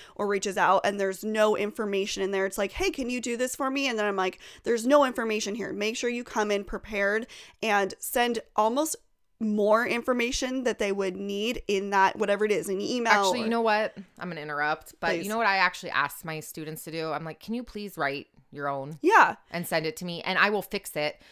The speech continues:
Speaker 2: because honestly, I usually correct their grammar, not gonna
Speaker 1: Hundred percent.
Speaker 2: lie, or they have a spelling error in there,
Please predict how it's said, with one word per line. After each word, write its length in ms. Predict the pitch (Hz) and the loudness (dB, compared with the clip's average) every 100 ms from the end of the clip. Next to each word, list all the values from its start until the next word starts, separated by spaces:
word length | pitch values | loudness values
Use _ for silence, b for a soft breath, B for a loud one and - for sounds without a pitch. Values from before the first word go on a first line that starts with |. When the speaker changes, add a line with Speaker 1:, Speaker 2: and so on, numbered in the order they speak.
| B | B
Speaker 2:
because 220 | 180 190 | -8 -2
honestly, 340 | 170 160 - 175 | 0 0 -2 -2
I 60 | 156 | -2
usually 320 | 147 139 156 | -4 -8 -8
correct 280 | - 151 - | -6 -6 -4
their 80 | 190 | -6
grammar, 360 | 160 139 139 | -4 -4 -4
not 80 | 147 | -6
gonna 140 | 202 | -4
Speaker 1:
Hundred 140 | 151 147 | -2 0
percent. 200 | 339 330 | 0 2
Speaker 2:
lie, 320 | 139 139 139 B B - | 2 0 -4 B B -6
or 120 | 151 | -4
they 100 | 147 | 0
have 180 | 151 170 | -2 -2
a 40 | |
spelling 360 | - 175 165 151 | -4 -2 -2 -2
error 260 | 151 147 | -2 -2
in 80 | 147 | -4
there, 240 | 147 147 | -2 -4